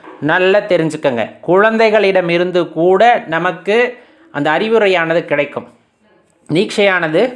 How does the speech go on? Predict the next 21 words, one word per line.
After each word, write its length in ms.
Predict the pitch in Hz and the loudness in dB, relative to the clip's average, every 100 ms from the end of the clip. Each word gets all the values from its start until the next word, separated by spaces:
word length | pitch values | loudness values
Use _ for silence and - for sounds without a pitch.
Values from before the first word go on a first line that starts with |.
| - | -4
கிடைக்கும். 400 | 156 160 156 113 | -4 -2 -4 -4
மனதிலே 480 | 127 147 202 202 220 226 | -2 -2 0 0 2 2
ஏற்படுத்தக்கூடிய 760 | 208 196 220 - 208 196 190 175 | 0 -2 -4 -4 -4 0 0 2
மாற்றம், 440 | 156 185 202 143 113 | 2 0 -2 -6 -6
மனதில் 460 | 123 156 208 226 214 | -4 -2 0 0 2
ஏற்படக்கூடிய 580 | 202 202 208 196 190 175 | 0 0 -4 -4 -2 -2
மாற்றமே 480 | 160 196 202 202 220 285 - - - | 0 -2 -2 -2 -2 -4 -8 -20 -8
தீட்சை 320 | 160 196 214 175 | -6 -4 -2 -2
அப்படின்னு 320 | 165 175 190 | -2 -2 0
சொல்லுவாங்க, 280 | 190 170 156 | 2 2 2
ஒரு 140 | 143 | 2
மனிதனை 400 | 139 160 233 240 202 | 0 0 0 0 -2
மாற்றக்கூடியது. 800 | 175 202 - 208 190 170 139 104 - - - - | -2 -2 -2 -4 -4 -2 -2 -4 -14 -20 -20 -10
அப்ப 320 | - 160 240 190 123 - - | -4 -2 -2 -2 -2 -8 -10
உங்களோட 420 | 165 196 202 196 175 143 - 147 | -4 0 2 2 2 0 -2 -4
அனுபவங்கள் 580 | 220 269 269 262 240 196 | -2 0 0 0 -2 -4
எங்கிருந்தெல்லாம் 720 | 180 208 240 240 233 240 254 240 | -4 -2 -2 0 0 0 -2 -2
கிடைக்கிறதுனா, 480 | 208 208 202 202 262 - | -4 -2 -2 -2 -2 -2
பிறந்த 340 | 202 240 254 254 | -2 0 -2 -2
குழந்தையிடம் 640 | 196 247 277 285 254 226 | 0 0 0 0 -2 -2
கூட 180 | 226 233 | -2 0